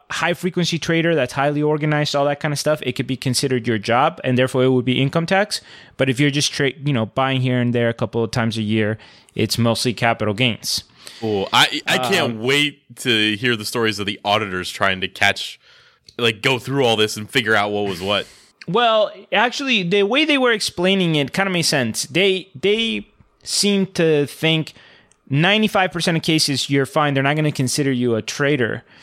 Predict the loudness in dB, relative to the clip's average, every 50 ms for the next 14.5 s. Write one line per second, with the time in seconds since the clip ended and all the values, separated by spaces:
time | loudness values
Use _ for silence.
0 | -20 -20 _ _ _ 0 2 2 2 0 -2 -4 _ _ 0 0 0 2 2 2
1 | 2 2 4 2 2 2 0 0 0 0 0 0 -4 -12 -20 _ _ -10 -8 -4
2 | -2 0 2 2 2 2 2 0 -2 -4 -6 _ -4 0 0 0 0 0 -2 -2
3 | -2 -2 0 0 0 0 0 0 0 -2 -2 0 0 0 0 0 0 0 0 2
4 | 2 0 0 0 0 0 2 2 2 2 2 2 2 2 0 -2 -4 -8 -18 -12
5 | _ -2 -2 -2 -2 -2 -2 0 0 0 2 0 0 0 0 2 0 0 0 0
6 | -2 -2 -2 -2 0 0 0 -2 -2 0 0 0 0 0 -2 -2 -4 -4 -6 -4
7 | -2 0 2 2 2 2 2 2 2 2 0 0 0 0 0 0 -2 -6 -16 -20
8 | -20 _ _ _ 0 0 2 2 2 2 2 0 0 0 2 2 2 2 2 2
9 | 2 2 2 2 2 0 -2 -2 -2 0 0 0 0 0 0 0 2 2 2 2
10 | 2 2 2 0 0 2 2 2 0 0 2 2 0 0 0 0 0 2 2 0
11 | -2 -4 -8 -14 -18 _ -4 -2 0 2 2 2 2 2 2 2 0 0 0 -2
12 | -2 -2 -4 -6 -6 -2 0 0 0 0 0 0 0 0 0 -2 -6 -4 -2 0
13 | 0 0 -2 -4 -4 -2 0 0 0 0 0 0 0 0 0 0 0 0 2 2
14 | 2 2 0 0 0 0 0 0 -2 -2